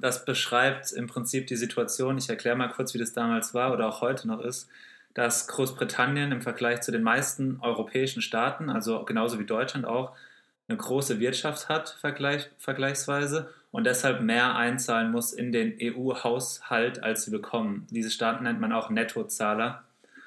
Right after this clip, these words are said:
Und bei den Briten war es aber so, dass sie sich dabei sehr unfair behandelt fühlen, weil sie eben mehr einzahlen, als sie bekommen. Und auch im Gegensatz zu jetzt Deutschland oder Frankreich, die auch Nettozahler sind, keine große Landwirtschaft haben und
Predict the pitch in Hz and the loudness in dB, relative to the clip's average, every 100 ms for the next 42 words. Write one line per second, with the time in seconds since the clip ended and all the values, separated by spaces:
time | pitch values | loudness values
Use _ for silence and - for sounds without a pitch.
0 | - _ - 117 120 113 - - - 127 | -20 _ -2 0 0 -2 -6 -6 0 2
1 | 117 - 170 175 156 147 131 135 127 135 | 2 0 -2 -2 -2 0 2 2 4 2
2 | 127 120 120 120 120 120 117 110 117 117 | 2 0 0 -2 0 0 2 4 4 4
3 | 117 127 131 131 113 110 110 113 123 143 | 4 0 -2 0 2 2 2 0 2 2
4 | 135 - 139 135 135 135 - _ _ _ | 0 -2 0 2 2 -2 -10 _ _ _
5 | - 110 110 120 110 107 113 127 120 120 | 0 2 2 0 0 2 4 4 2 0
6 | 127 120 127 117 - 110 - 127 139 143 | 0 0 2 -2 -2 -4 -2 0 2 0
7 | 135 _ _ 117 117 117 107 120 120 113 | -6 _ _ 0 2 2 2 0 2 0
8 | - - 110 104 - 123 123 131 117 107 | 0 -2 -2 -2 0 0 2 0 0 0
9 | 101 - 113 131 135 123 - 113 120 123 | -2 -2 0 0 -2 -2 -2 -2 0 0
10 | 117 120 131 - 113 113 110 113 113 117 | -2 -2 -6 -2 0 2 2 0 0 -4
11 | - - _ _ _ _ _ - 127 123 | -12 -20 _ _ _ _ _ -4 2 2
12 | 123 - 123 120 107 110 139 131 120 131 | 2 0 0 2 4 4 4 2 0 0
13 | 123 - 123 117 117 104 113 | -4 -4 -2 0 0 0 -2